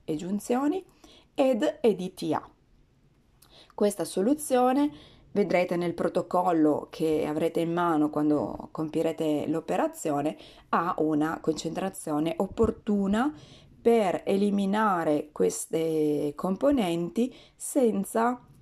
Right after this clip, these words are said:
eh, degradare troppo proteine di superficie delle cellule, risultando poi alla fine tossica.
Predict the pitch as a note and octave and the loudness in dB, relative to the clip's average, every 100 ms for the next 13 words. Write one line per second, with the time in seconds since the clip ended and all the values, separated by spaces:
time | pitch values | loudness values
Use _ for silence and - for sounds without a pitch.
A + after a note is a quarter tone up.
0 | - - - F#3+ F3 E3+ E3+ G#3 A#3+ A#3 | -20 -18 -6 -4 -2 0 2 6 6 4
1 | F#3+ E3+ G#3 A3 G3 E3+ D#3+ D#3+ F#3+ F#3+ | 2 2 2 2 4 4 4 2 -2 0
2 | F3 G3+ F#3 E3+ E3+ F3 F3 D#3 E3+ E3 | 0 0 2 2 0 0 -2 -4 -6 -6
3 | E3+ E3+ - F#3 F3 D#3+ E3 A3 - D#3+ | -4 -4 -2 -4 -2 0 0 -2 -2 -2
4 | D#3 D#3+ E3+ E3 D#3 F3 E3+ C#3 D3 D#3+ | 0 2 2 2 2 0 -2 -2 -2 -2
5 | D#3+ D#3+ D#3 D#3+ - D3 D3 - - - | -2 0 0 -2 -4 -4 -4 -6 -8 -10
6 | - - - - | -18 -12 -10 -10